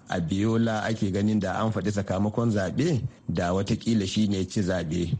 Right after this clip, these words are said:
To da aka yi karo nan da shi aka yi. Don haka tun ranar farko shi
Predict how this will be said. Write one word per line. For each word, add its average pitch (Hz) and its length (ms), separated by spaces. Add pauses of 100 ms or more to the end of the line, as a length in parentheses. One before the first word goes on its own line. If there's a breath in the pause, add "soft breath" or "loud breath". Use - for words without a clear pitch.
To 87 100
da - 120
aka 110 180
yi 90 60
karo 101 260
nan 110 180
da 104 80
shi 87 200
aka 92 200
yi. 92 60
Don 113 100
haka 120 140
tun 131 180
ranar 139 220
farko 143 340
shi 151 300